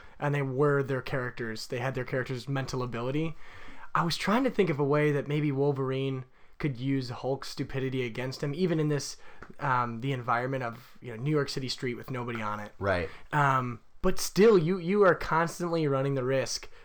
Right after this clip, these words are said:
Speaker 1: of him just getting a hold of you.
Speaker 2: Right. And
Speaker 1: You
Speaker 2: then,
Speaker 1: know?
Speaker 2: l-, and then, then doing the classic Avengers Loki thing where he just goes bam, bam, bam. He, like,
Speaker 1: Right.
Speaker 2: bam, bam from Flintstones you,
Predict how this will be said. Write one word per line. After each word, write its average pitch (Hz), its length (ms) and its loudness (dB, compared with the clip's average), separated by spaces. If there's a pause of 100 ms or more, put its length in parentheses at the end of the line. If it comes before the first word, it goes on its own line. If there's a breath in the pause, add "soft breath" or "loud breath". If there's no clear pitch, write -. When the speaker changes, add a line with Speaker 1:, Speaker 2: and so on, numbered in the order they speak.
(180 soft breath)
Speaker 1:
of 127 480 0 (380)
him 156 160 0
just 143 180 -2
getting 139 180 0
a 113 60 -6
hold 110 220 -6
of 107 80 -10
you. 107 200 -10
Speaker 2:
Right. 92 360 2
And 151 120 2
Speaker 1:
You 147 40 4
Speaker 2:
then, 147 100 4
Speaker 1:
know? 143 220 0
Speaker 2:
l-, 101 180 2
and 98 200 0
then, 98 240 0
then 101 180 -2
doing 98 300 0
the 87 120 0
classic 92 480 2
Avengers 85 800 -4
Loki 92 420 0
thing 85 260 -2
where 90 80 0
he 82 60 0
just 87 180 -6
goes 85 160 2
bam, 92 280 2
bam, 90 240 2
bam. 98 140 2
He, 107 100 0
like, 98 220 2 (180)
Speaker 1:
Right. 165 380 4
Speaker 2:
bam, 120 260 8
bam 104 240 4
from 92 180 -2
Flintstones 87 640 -2
you, 80 180 -2